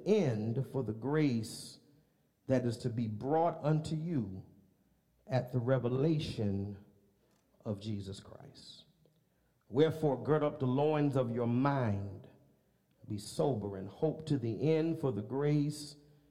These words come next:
that is brought unto you, that is to be brought unto you at the revelation of Jesus Christ.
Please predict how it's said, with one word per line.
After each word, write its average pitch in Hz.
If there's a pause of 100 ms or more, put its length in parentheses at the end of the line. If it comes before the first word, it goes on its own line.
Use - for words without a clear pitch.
(280)
that 113
is 104
brought 156
unto 156
you, 104 (1200)
that 123
is 117
to 110
be 107
brought 156
unto 135
you 104
at 120
the 107
revelation 110 (640)
of 110
Jesus 101 (180)
Christ. -